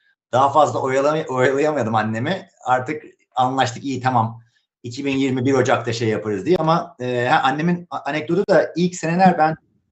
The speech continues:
işte, e, grafik pozisyondayken girişte resepsiyonun yanında ben çalıştım bir, iki sene,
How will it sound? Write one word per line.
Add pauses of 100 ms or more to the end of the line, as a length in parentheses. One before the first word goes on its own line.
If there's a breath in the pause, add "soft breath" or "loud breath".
(720)
işte, (280)
e,
grafik
pozisyondayken (500 loud breath)
girişte
resepsiyonun
yanında
ben
çalıştım
bir,
iki
sene,